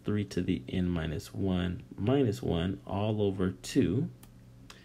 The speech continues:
And this becomes three of n minus one minus one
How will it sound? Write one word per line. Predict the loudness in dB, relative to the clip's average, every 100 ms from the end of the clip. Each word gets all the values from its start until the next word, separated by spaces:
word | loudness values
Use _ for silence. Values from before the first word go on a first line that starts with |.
| -20 -20 -20 -20 -8 0
And | 2 4 4 2 2 -2 -6 -12
this | -10 2 6 6 4 -4 -14 -16 -20 -20 -4
becomes | 0 0 0 0 2 2 0 -2 -8 -20 -20 -20 -20 -20 -20 -20 -20 -12 0
three | 2 2 2 0
of | 2 2 2 0 -4 -8
n | -4 -2 0
minus | 0 0 -2 -4
one | -2 0 0
minus | 0 -2 -4 -4
one | 0 4 6 4 0